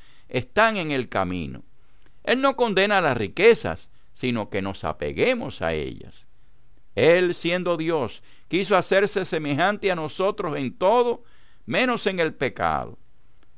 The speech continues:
Esto demuestra que quiere acercarse a nosotros para que nosotros nos acerquemos a Dios.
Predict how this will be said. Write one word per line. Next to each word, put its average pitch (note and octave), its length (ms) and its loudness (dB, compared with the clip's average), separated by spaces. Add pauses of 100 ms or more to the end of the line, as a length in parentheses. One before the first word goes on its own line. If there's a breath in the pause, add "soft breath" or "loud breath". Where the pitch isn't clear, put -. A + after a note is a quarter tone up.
Esto G#3 340 4
demuestra E3+ 800 0 (280 soft breath)
que C3 160 2
quiere D3 220 4
acercarse D#3+ 640 2
a E3+ 60 2
nosotros C#3+ 720 0 (320 soft breath)
para G#2+ 300 4
que F2 140 -2
nosotros D3+ 600 2
nos G2+ 200 -2
acerquemos E2+ 640 -2
a E2 80 0
Dios. C#2 540 -10